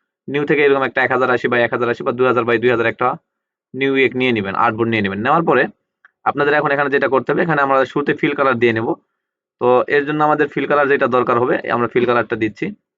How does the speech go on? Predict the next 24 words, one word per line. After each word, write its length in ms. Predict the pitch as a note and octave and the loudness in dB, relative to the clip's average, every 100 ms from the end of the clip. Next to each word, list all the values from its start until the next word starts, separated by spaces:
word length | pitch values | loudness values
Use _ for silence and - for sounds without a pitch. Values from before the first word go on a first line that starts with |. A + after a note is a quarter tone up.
| _ _ _ _ _ _ _ _ | _ _ _ _ _ _ _ _
তো 40 | C3 | -2
আমাদের 180 | C3 C3 | 0 0
ফিল 140 | C#3+ C#3 | 0 0
কালারের 300 | C#3+ C#3 C#3 C3 | 2 4 2 0
জন্য 120 | C3+ C#3 | 0 2
আমরা 100 | C3+ | 2
এখানে 160 | C3 C3 - | 2 0 0
কালার 200 | C3 C3+ | 0 2
কোড 120 | C3 A#2 | -2 0
চাইলে 160 | B2+ B2 | 2 2
আপনারা 160 | B2+ B2 C#3 | 2 0 0
কপি 140 | C3+ | 0
করতে 160 | B2+ G#2+ | -2 0
পারেন, 140 | B2 C3 | -2 -2
আমি 80 | A#2 A#2+ | -2 0
কালার 160 | B2 A#2+ | 0 0
কোডও 140 | B2+ A2+ | -2 0
বলে 140 | G#2+ G2+ | 0 0
দিব। 100 | B2+ - _ _ _ _ _ - | -4 -8 _ _ _ _ _ -8
এখান 180 | C#3 F3+ E3 | -2 0 2
থেকে, 160 | D3+ F3 _ A2 | 0 -2 _ -12
আচ্ছা, 160 | - _ | -12 _
সরি, 180 | G#2 G2+ G#2 | -6 -6 -8
সরি, 200 | G#2 | -6